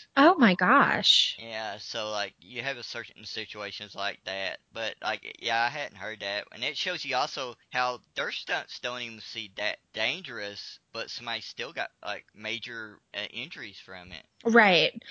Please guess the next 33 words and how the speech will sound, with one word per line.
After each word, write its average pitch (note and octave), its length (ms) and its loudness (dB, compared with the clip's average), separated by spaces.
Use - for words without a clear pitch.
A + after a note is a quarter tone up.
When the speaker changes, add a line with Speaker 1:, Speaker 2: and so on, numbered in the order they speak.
Speaker 1:
Well, E4+ 100 10
yeah, F4+ 180 10
I B3 120 10
feel F4 220 4
like B3+ 340 4
being B3+ 360 10
blown A3+ 460 10
back A3+ 280 6
against G#3 480 2
a G3 80 4
wall, F3+ 720 8
that's A#3+ 240 4
a C4+ 60 10
pretty A3+ 340 6
typical F3+ 520 2
stunt - 600 4
for E3 460 8
any E3 560 6
movie. D#3 560 4
There C4 140 12
are B3 40 10
so B3+ 280 10
many B3 240 10
explosions G3 880 6
or E3+ 100 10
winds G3+ 560 8
or E3+ 300 8
magic A#3+ 500 8
or F#3 100 6
whatever. G3+ 240 6
Like, G3 160 6
that's G#3+ 240 6
just, - 340 -2